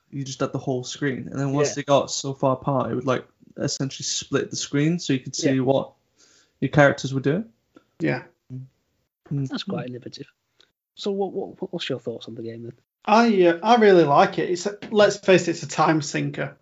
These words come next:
Speaker 1: Yeah.
Speaker 3: Um,
Speaker 2: Yeah, it's
Speaker 3: so I'll, I'll start from the beginning.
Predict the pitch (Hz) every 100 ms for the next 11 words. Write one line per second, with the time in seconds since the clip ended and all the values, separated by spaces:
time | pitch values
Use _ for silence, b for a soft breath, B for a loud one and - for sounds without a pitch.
0 | _ b b b b - 160 156 156 156
1 | 151 _ 170 147 135 - - - 160 -
2 | 208 208 202 202 202 - _ _ _ -
3 | 196 190 196 190 233 220 220 208 185 -
4 | 147 139